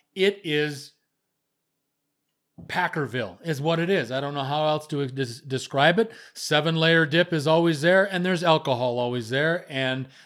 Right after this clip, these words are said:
they will support the Packers no matter what. And every Sunday or Thursday or Friday or whenever the Packers are playing at Lambeau, everybody will throw a sign out in front of their lawn and let you park in their front lawn for twenty bucks.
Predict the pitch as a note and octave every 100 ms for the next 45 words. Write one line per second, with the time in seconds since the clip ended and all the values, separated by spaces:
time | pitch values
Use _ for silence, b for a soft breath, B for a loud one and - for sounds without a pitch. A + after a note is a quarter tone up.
0 | B B2+ C#3 C3+ C#3+ C#3+ C#3 - C3 E3
1 | F3 F3 D#3+ E3+ E3+ E3 D#3 D#3 D3+ C#3+
2 | D3 A3 - B B B C#3+ D3 - G#3+
3 | B3 C4+ C4+ B3+ - - G#3+ G#3+ F3 D3+
4 | D#3+ C#3 C3+ C3+ B2+ C3+ A#2+ C3+ C3+ B2
5 | B2+ B2+ B2 A#2+ B2 B2 B2 B2 A#2 B2
6 | B2+ C3+ C3 B2 C3+ B2+ B2+ B2 C#3 F3
7 | D3+ B2+ B2 B2 - B B - C#3+ G3
8 | E3+ E3 D#3+ D3+ D3 C#3 C#3 C3+ C3 C#3+
9 | E3 D#3+ D#3+ D3 C#3+ C#3+ C#3+ C3 A#2+ B2
10 | B2+ A#2+ A#2+ - - C#3 D3+ D3 C#3+ C3+
11 | C3+ B2 A#2+ A#2+ A#2 A2 A2 G#2+ F#2 -